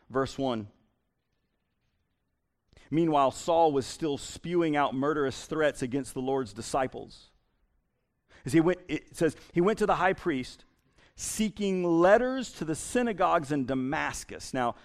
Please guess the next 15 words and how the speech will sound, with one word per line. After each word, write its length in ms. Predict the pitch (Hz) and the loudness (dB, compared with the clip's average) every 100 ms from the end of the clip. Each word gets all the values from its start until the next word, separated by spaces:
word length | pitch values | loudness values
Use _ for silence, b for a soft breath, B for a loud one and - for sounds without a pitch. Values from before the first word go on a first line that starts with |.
| b - | b -4
now, 160 | 127 | -4
I, 220 | 120 - - | -4 -8 -6
I'm 160 | 131 151 | -2 -2
not 120 | 147 | -2
gonna 200 | 127 107 - - | -2 -6 -12 -20
say 340 | - - - 160 | -20 -8 -2 0
much 220 | 143 135 | 0 0
more 120 | 151 | 0
about 180 | 135 113 | 2 0
this, 180 | 123 - | -2 -4
but 180 | 123 B - | -6 B -2
this 180 | 151 - | -2 0
is, 200 | 135 - - | -4 -6 -6
this 240 | 147 - | -4 -4
is 220 | 139 - | -6 -8